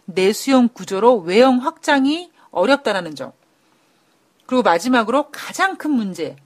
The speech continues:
개인 투자자의 투자 비용이 높기 때문에 변동성 위험이 크다는 점. 그 개인 투자자가 어떤 투자자냐? 귀가 팔랑귀여서 조금만 주식이 빠져서 "좀 더 빠질 것 같아." 그러면 막 겁나가지고 막 시장가로 팔고,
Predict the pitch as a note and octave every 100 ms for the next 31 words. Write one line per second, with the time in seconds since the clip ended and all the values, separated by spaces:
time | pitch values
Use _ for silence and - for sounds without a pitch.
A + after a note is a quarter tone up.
0 | _ _ _ _ A3 B3+ D4+ D4 - D4+
1 | C#4+ C4+ B3+ B3 - D#4+ D4+ A#3 A3+ A3
2 | D4 F#4+ _ _ - G3+ - C#4+ C#4 A3+
3 | F#3+ G3 D4 E4+ _ - G3 G3+ A3 A3+
4 | - G3+ E3+ E3 F#3+ C#4 _ - - G#4
5 | F#4+ B3+ D3 C#3 _ _ _ _ _ _
6 | _ _ _ _ - D#4 D4+ G#3+ C4+ D4+
7 | - D4 C#4 C#4+ - E3+ - E4 D#4 -
8 | A#3+ F#3 G3 B3+ C3+ - _ _ _ _
9 | _ _ - A#3+ D4 D4 G4+ G#4 G4 B3
10 | G3+ D3+ B3+ E3+ C#3+ _ _ _ _ _
11 | _ _ - A4+ - A4 G#4+ G#4+ F4 B3
12 | B3 C4 C#4 B3 A3 C#4+ E3 - _ -
13 | F#4 A#3+ - D4+ D4+ - D#4 D4+ D4+ B3
14 | A3 A3 G#3+ - G3 A3+ D4 C4+ A#3+ A#3+
15 | A#3 F3 A3+ C4+ - E4+ D4 C4 - C4
16 | F3 -